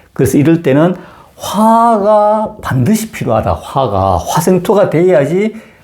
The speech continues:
화생토가 뭡니까? 단단한 땅이죠. 그래서 화생토가 돼야 되는데, 이럴 때, 이럴 때 또, 어, 사유축이 상당히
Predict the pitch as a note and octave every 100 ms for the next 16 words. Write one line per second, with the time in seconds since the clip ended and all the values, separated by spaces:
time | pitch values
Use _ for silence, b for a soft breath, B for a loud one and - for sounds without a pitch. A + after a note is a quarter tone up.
0 | B - A2+ A#2+ F#3 F3 B2+ B2 B2 E3+
1 | F3+ B B _ - - A#2 A2+ C#3+ F3+
2 | F3 B2+ G#2+ G#2 C#3 G#2 E2+ - - C3
3 | A#2+ D3 C#3+ A#2 G#2+ F3+ E3 D3+ E3 E3
4 | A#2+ G#2+ A2+ F3+ B2+ E2 B B B B
5 | B A3 A#3 B3+ B3 - F2 C#2 - _
6 | _ _ _ _ _ _ _ _ _ F3+
7 | F3+ G3+ G3+ F3 D#3 - A3 A#3+ C4 B3+
8 | B B B _ A#2+ G#2+ G#2 F#3 F#3+ F#3
9 | - C3+ D3 D3+ - A#2+ A#2 E3 F3+ F#3+